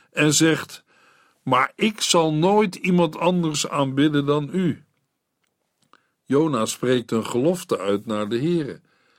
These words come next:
net als David in Psalm vierenvijftig, vers acht en negen,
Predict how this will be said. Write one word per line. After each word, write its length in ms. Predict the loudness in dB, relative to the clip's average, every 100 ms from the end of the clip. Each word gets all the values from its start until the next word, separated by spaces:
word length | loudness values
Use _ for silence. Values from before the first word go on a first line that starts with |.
| _ _ -4
net 200 | -2 0
als 220 | 0 0
David 540 | 0 0 0 -2 -2 -4
in 180 | -8
Psalm 400 | -4 -2 0 -2
vierenvijftig, 920 | -4 -2 0 -2 -4 -6 -6 -8 -12 -8
vers 340 | -8 -6 -8
acht 340 | -8 -8 -10
en 160 | -12 -4
negen, 520 | 0 0 -2 -6 -14